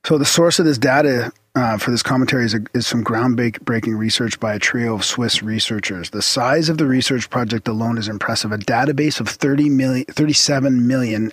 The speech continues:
economic actors, both physical people and firms located in a hundred ninety-one, ninety-four countries.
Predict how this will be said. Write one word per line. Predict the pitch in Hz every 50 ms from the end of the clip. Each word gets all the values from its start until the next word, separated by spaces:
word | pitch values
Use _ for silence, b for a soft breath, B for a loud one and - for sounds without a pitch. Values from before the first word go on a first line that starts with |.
| - 113
economic | - - 135 120 117 113 113 110 104 - - -
actors, | 107 101 107 - - - 85 - - - - - b b b b b b b b b b b b b b -
both | 135 135 127 - -
physical | - 156 147 151 160 - 170 160
people | - - 147 139 123 - 160 170 147
and | 139 131 123 117
firms | - - - 151 135 123 117 120 117 107
located | 117 120 120 113 - 120 120 117 110
in | 113
a | 110
hundred | 104 - 120 117 110 107
ninety-one, | 107 107 107 107 107 101 95 90 - -
ninety-four | 123 120 120 113 107 - 120 110 101
countries. | - - 107 101 - 98 90 90 -